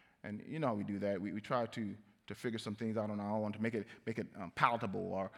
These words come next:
or understandable fully for ourselves. And, and, uh, he said, "You know,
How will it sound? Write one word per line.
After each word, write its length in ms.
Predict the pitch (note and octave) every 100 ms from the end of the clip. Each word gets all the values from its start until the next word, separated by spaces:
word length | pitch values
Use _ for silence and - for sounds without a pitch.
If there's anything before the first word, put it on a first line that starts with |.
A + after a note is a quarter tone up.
| -
or 140 | G2+ -
understandable 640 | B2+ A2 - C3 B2 A2+
fully 400 | G#2+ C#3+ A#2 G#2 - -
for 140 | B2
ourselves. 520 | G2+ G2 B2+ G#2+ F#2+ F#2+
And, 120 | F#2 - - F#2
and, 180 | F2+ - - A1
uh, 120 | A1+ - -
he 100 | A#2+
said, 240 | B2 A2+
"You 80 | G2+
know, 220 | B2+ C3